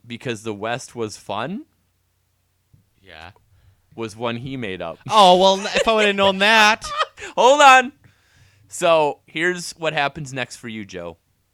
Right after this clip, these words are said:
Speaker 1: You realize that your visit out west doesn't leave you enough time to do everything. But you,
Speaker 2: How?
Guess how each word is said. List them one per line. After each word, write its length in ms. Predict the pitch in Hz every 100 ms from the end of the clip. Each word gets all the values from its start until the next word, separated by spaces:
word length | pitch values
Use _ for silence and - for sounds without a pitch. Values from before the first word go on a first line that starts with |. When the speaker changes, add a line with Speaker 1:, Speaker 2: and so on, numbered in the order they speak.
| _ _ _ _ _ _ _ -
Speaker 1:
You 120 | 135
realize 420 | 147 202 190 165 139
that 160 | 135
your 100 | 131
visit 320 | 107 131 120 131
out 200 | 113 101
west 320 | 120 113 -
doesn't 280 | 117 104 104
leave 200 | 117 110
you 60 | 104
enough 240 | 107 -
time 280 | - 120 117
to 60 |
do 160 | 90 98
everything. 640 | 101 92 90 - 80 80 -
But 420 | 330 381 320 165
you, 60 |
Speaker 2:
How? 100 | 113